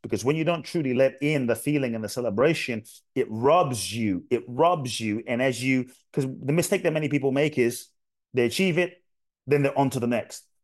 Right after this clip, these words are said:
But when you don't allow the joy and the gratitude, the feeling, the aliveness, the bliss of the fulfillment of the goal in,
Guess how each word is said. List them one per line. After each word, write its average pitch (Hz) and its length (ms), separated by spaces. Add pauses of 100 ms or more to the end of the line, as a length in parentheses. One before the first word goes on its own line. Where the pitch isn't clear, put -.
(160)
But 120 120
when 143 160
you 208 80
don't 202 260
allow 139 560
the 107 140
joy 117 600
and 107 100
the 107 40
gratitude, 120 600
the 104 60
feeling, 135 460
the 104 140
aliveness, 127 520
the 107 120
bliss 123 440 (100)
of 113 200
the 110 80
fulfillment 165 560
of 117 80
the 110 80
goal 135 340
in, 165 320